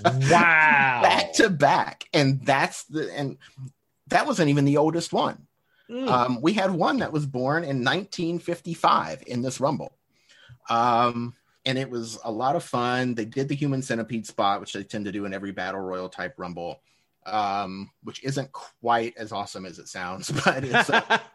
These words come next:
Speaker 1: <laughs>
Speaker 2: uh, somebody puts somebody in a head scissors, and then somebody puts that person in a head scissors, and everybody's in this big string of head scissors. Um, but hey, Unagi Sayaka, after losing her seven-match trial,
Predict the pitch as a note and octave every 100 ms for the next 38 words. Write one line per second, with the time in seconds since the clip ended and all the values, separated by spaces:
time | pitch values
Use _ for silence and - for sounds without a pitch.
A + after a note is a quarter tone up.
0 | _ _ _ _ A2 G#2 A#2+ D3+ - _
1 | - E3+ C#3 C#3 C#3 C#3 C#3 C3 B2 A2
2 | A#2+ - A#2+ B2+ C3 A2+ G2+ A#2 A2 A2
3 | A2 - G#2 - A#2 A2+ A2 A2+ A2+ -
4 | A2+ A#2 A#2 G#2+ G2+ G#2+ G#2+ G#2+ G#2+ G#2+
5 | G2+ G2+ - A2 G2+ - G#2+ G2+ G#2 A2+
6 | A2+ A#2+ - _ _ _ _ _ G2+ G2+
7 | F#2 F#2 - _ _ _ _ _ _ _
8 | - E3 D3+ - G3+ C4+ F2+ - - _
9 | _ D#3+ C#3+ D#3+ G3+ G3 G3+ F#3+ G#3 A3+
10 | G#2+ - _ A2+ C3+ C3+ B2 B2+ F3 F#3
11 | G3+ E3 C3+ - E3 E3 F#3 D#3+ E3 -
12 | G2+ F#3+ F#3+ D#3